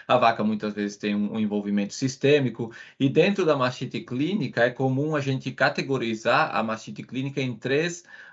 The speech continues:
ah, em três graus de gravidade, né? Em três níveis de gravidade. Então, a mastite leve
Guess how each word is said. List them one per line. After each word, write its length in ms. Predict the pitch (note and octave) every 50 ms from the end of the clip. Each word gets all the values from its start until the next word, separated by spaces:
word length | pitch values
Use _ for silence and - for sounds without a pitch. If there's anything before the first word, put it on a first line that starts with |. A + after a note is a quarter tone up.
| - _
ah, 760 | - - A2+ A2+ A2+ A2 G#2+ G#2 G#2 G2+ G2 F#2+ - - - - _ _ _ _ _
em 160 | A#2 A#2 A2+
três 340 | G#2 - C#3+ E3 F3 E3+ C#3
graus 720 | A2+ G#2+ A2 C3+ C3 C3 C3+ D3 D3 D3 C#3+ C#3 - -
de 80 | B2+ B2+
gravidade, 800 | A2 B2+ A#2+ A#2+ G#2+ A#2 A2+ G#2+ G#2+ G#2 F#2+ E2+ E2+ - - G2
né? 160 | G#2 A2 A2
Em 100 | G#2+ G#2
três 520 | - - A#2 A#2 A#2+ A#2+ A2 A2 - -
níveis 720 | - A2+ G#2+ A2 A2 A2+ C3+ D3+ D#3 C3+ B2 B2 A#2 A2 -
de 100 | A#2 G#2
gravidade. 640 | A2+ A2 A2 G#2+ A2+ G#2+ G#2 G2+ F#2 F2+ - G2+
Então, 260 | G2+ G#2 - B2 B2 B2
a 60 | B2
mastite 560 | B2 A#2 A#2+ - - - C3+ C#3 - C#3+ A#2+
leve 640 | G#2+ G#2+ G#2+ G#2 G#2+ B2+ C3 C3+ D#3+ G3+ G#3+ G#3